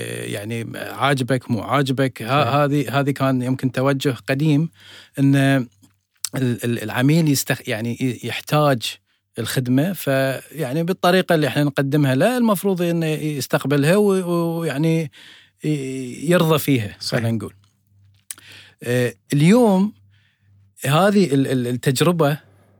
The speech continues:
Speaker 1: آه، يعني يمكن الدائرة هذه تضيقت إلى صارت إن هي تجربة، تجربة المستخدم وليس الع-، يعني تجربة العميل ككل. ليش؟ لأن الحين تغير ال-، المفهوم إن أنت يعني تقدر تكون عميل وتقدر تكون مستخدم.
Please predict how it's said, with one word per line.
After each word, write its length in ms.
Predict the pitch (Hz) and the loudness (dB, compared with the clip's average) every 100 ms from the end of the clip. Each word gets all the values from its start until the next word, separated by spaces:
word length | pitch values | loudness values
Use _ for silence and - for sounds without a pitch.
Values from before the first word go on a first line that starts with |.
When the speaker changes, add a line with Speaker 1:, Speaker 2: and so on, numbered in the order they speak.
| _ _ - | _ _ -4
Speaker 1:
آه، 300 | 123 123 120 | -2 0 -2
يعني 240 | 113 113 | -2 -4
يمكن 200 | 123 127 | -4 0
الدائرة 520 | 131 131 127 160 147 | 0 2 2 2 2
هذه 320 | 151 156 160 - 123 117 - | 2 2 0 -4 -8 -10 -12
تضيقت 640 | 127 135 143 170 175 156 | -2 2 2 2 0 -2
إلى 320 | - 156 151 | 0 2 2
صارت 440 | 147 143 143 147 - | 0 0 0 0 -2
إن 160 | 131 | -4
هي 220 | 131 131 127 | -2 -2 -2
تجربة، 440 | 135 131 139 143 - | -4 -4 -2 -2 -4
تجربة 360 | - 127 147 151 | -6 -4 -2 -2
المستخدم 800 | 123 117 113 117 - 139 - 104 - _ _ _ _ _ | -2 -4 -4 -4 -4 -4 -4 -8 -8 _ _ _ _ _
وليس 300 | 127 135 143 | 0 2 2
الع-، 200 | 139 - | 0 -2
يعني 360 | 120 101 107 110 | -6 -6 -6 -6
تجربة 400 | 120 117 127 120 117 | -6 -6 -4 -4 -6
العميل 480 | 101 117 123 113 - | -4 -2 -2 -4 -6
ككل. 340 | 120 - 117 - - | -10 -4 -6 -6 -6
ليش؟ 320 | 131 123 - | -4 -4 -4
لأن 220 | 117 120 | -4 -2
الحين 500 | 123 113 - - 135 | -4 -6 -10 -4 -2
تغير 440 | - 135 160 151 135 | -2 -2 2 2 0
ال-، 180 | 120 | -2
المفهوم 560 | 120 127 120 - 143 131 | -4 -4 -4 -2 0 0
إن 140 | 117 | 0
أنت 340 | 127 120 131 123 - - - - _ _ | -4 -2 -4 -4 -10 -20 -20 -20 _ _
يعني 180 | 113 95 | -10 -8
تقدر 240 | - 160 | -2 0
تكون 220 | 156 - 135 | 0 0 0
عميل 440 | 127 156 196 208 - _ 131 | 2 2 2 -2 -12 _ -4
وتقدر 260 | 143 147 | 0 0
تكون 200 | 135 156 | 0 0
مستخدم. 520 | 139 - - - 98 | 0 0 -4 -6 -8